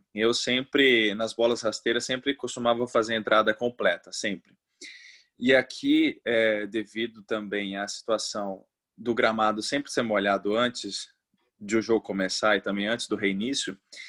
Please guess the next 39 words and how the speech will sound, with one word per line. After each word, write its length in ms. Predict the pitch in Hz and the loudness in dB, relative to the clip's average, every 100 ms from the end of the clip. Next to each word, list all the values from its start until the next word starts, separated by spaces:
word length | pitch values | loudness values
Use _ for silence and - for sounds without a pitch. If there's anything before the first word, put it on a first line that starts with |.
| - - - - | -18 -18 -16 -2
ah, 140 | 107 | 0
então 240 | 104 120 123 | 2 4 6
a, 100 | 135 | 6
a, 460 | - 120 117 - | 6 6 4 2
a 40 | 107 | 0
bola 300 | 107 123 131 | 4 4 4
às 100 | 110 | 2
vezes 200 | 120 110 | 0 0
vem 160 | 123 120 | -4 -2
muito 520 | 117 131 147 - 143 | 0 4 4 2 0
rápida 540 | 123 120 110 104 101 | 4 4 4 0 -4
e 40 | 107 | -4
não 140 | 113 | 0
dá 140 | 117 | 0
tempo 320 | - 127 131 123 | 2 0 -2 -6
de 100 | 123 | -6
você 320 | 113 110 113 | -6 -10 -6
fazer 280 | 113 107 110 | -6 -4 -2
aquela 220 | 110 117 | -2 -2
entrada 320 | 113 117 - | 2 4 4
completa, 420 | 117 107 101 92 | 0 -2 -2 -2
aquela 140 | 107 104 | -6 -10
entrada 200 | 143 151 | -6 -4
bonita 300 | 127 123 - | -2 -4 -4
que 80 | 135 | -10
nós, 520 | 127 123 143 139 - | -2 4 4 4 -2
nós 240 | 107 117 | -6 -4
goleiros 280 | 110 113 117 | 0 0 0
brasileiros 520 | 117 113 107 120 123 | 2 0 0 -2 -2
temos 280 | - 123 117 | -6 -10 -10
de, 300 | 113 120 107 | -6 -4 -2
de 140 | 104 120 | -4 -2
melhor, 400 | 123 98 87 95 | -2 -2 -6 -8
isso 200 | 98 110 | -12 -2
até 140 | 110 | -2
o 40 | |
pessoal 360 | - 113 113 113 | 0 -2 0 -2
fala, 280 | - 95 98 | -2 -6 -6
né? 120 | 101 | -16